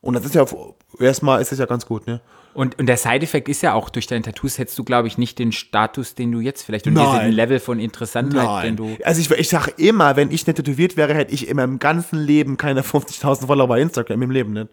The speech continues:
Speaker 2: Ja.
Speaker 1: Nö.
Speaker 2: Also, was ich auch so ein bisschen krass finde, letztendlich füttert man ja dann schon, wenn man dem dann entspricht, gerade in das rein, was man eigentlich nicht möchte.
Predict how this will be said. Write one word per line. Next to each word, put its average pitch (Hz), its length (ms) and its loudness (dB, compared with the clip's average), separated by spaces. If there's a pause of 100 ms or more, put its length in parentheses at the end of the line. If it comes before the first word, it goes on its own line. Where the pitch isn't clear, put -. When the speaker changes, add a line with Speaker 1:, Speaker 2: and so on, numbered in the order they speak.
(160)
Speaker 2:
Ja. 113 260 -4
Speaker 1:
Nö. 127 240 0 (400)
Speaker 2:
Also, 127 300 2 (360)
was 147 200 0
ich 180 100 4
auch 151 60 2
so 151 80 -2
ein - 20 0
bisschen 139 200 -2
krass 147 200 -2
finde, 165 180 0
letztendlich 139 360 -6
füttert 151 340 -2
man 139 180 -2
ja 127 120 -2
dann 110 160 -2
schon, 143 340 -2
wenn 135 120 0
man 120 260 -2 (540)
dem 127 220 4
dann 110 160 2
entspricht, - 580 -2
gerade 123 320 2
in 113 160 -2
das - 320 -4
rein, 117 380 0
was 117 160 -2
man 117 320 0 (920)
eigentlich 120 720 0 (760)
nicht 113 180 -2
möchte. 190 420 0